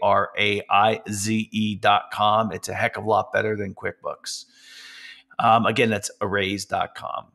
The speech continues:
Today, I'm very excited to be speaking with Lori Zoss from Growth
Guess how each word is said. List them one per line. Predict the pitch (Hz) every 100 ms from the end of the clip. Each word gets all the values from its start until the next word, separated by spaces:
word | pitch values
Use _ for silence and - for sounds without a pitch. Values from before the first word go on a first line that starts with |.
| _ _ - - - -
Today, | 131 147 156 156
I'm | 131 123
very | 117 131 143
excited | 135 143 135 127
to |
be | 113
speaking | - 127 120 120
with | 117 113
Lori | 113 117 117 110
Zoss | - 123 170 175
from | - 117 185
Growth | - 117 123 117